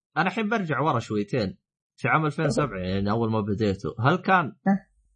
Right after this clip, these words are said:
Speaker 1: استديو الزهرة والأشياء هذه كانت مقفلة ولا كانت موجودة؟
Speaker 2: موجودة. أس-، أساسا استوديو الزهرة موجود من أنا كنت طفلة.
Speaker 1: إحنا ما نختلف.
Speaker 2: يعني حتى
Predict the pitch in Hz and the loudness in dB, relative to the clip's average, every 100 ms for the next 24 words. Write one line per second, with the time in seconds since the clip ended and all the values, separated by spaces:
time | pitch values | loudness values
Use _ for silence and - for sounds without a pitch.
0 | _ - 127 127 123 110 127 127 117 101 | _ -4 -2 2 0 2 2 4 2 0
1 | 98 120 107 117 104 104 104 104 107 98 | -2 -2 0 0 -2 -2 -2 0 0 0
2 | 92 107 127 113 107 - 113 101 98 98 | 0 0 2 2 0 0 -2 0 0 2
3 | 98 78 76 - _ _ _ - 190 180 | 2 0 -6 -12 _ _ _ 2 6 6
4 | 170 359 247 156 175 - 226 320 - 392 | 4 2 4 2 0 -6 -2 0 0 -2
5 | 254 180 - 311 294 220 202 269 311 226 | 0 -2 0 0 2 -2 0 0 0 0
6 | 190 185 233 175 143 226 196 185 165 170 | 0 0 0 0 0 -2 -2 -2 -2 -4
7 | - 151 - _ _ _ _ 101 113 104 | -2 -2 -4 _ _ _ _ -2 4 6
8 | 117 120 190 196 - - | 6 4 4 4 2 0